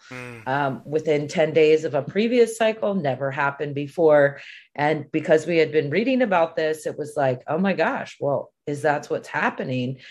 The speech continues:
Speaker 2: And then others had shared s-, exact same thing happened, same time frame, you know, so it, it is happening. And the fact that it's not, like,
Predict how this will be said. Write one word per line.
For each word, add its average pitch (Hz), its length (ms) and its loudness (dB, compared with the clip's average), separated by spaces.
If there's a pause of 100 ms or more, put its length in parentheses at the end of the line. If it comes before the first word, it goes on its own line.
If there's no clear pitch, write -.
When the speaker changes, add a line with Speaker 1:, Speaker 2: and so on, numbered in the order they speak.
(180)
Speaker 2:
And 139 160 -2
then 147 140 0
others 151 400 0
had 147 180 -2
shared 135 320 -2
s-, - 240 -20
exact 139 440 -2
same 139 240 -6
thing 139 240 -8
happened, 208 640 -4
same 143 380 -6
time 156 380 0
frame, 185 540 2 (480)
you 147 80 -2
know, 151 160 -2
so 147 400 4
it, 156 280 2
it 160 140 0
is 196 200 0
happening. 190 640 -2
And 151 280 -8
the 147 60 -4
fact 196 360 -2
that 175 100 2
it's 156 240 -2
not, 147 480 0 (400)
like, 147 280 -2